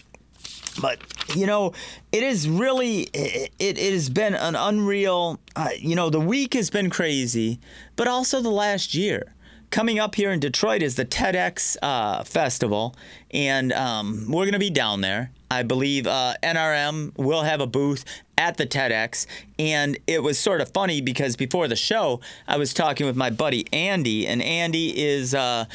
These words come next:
he does a lot around here. You can find him,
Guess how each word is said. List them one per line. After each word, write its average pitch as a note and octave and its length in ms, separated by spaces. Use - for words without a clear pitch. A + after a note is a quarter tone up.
he G#3 200
does D#3 240
a B2+ 40
lot G#2+ 300
around E2+ 380
here. E2+ 200
You D3 160
can D3 180
find D#3 380
him, C#3+ 340